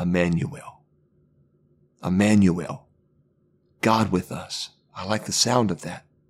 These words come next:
He'll eat curds and honey by the time he's old enough to know right from wrong, but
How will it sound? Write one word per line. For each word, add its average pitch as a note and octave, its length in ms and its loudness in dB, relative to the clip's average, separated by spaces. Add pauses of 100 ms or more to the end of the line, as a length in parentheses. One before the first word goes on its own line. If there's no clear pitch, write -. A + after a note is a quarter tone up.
(1300)
He'll D#3+ 200 8
eat - 200 2
curds C3+ 340 2
and D3+ 120 0
honey A2 260 0
by G#2+ 160 -2
the F#2+ 80 -2
time B2 320 0
he's A#2 160 0
old A#2 160 4
enough A#2 260 -2
to - 80 -6
know A2 240 2
right A2+ 220 2
from C3 160 -6
wrong, A2 320 0
but G#2 180 0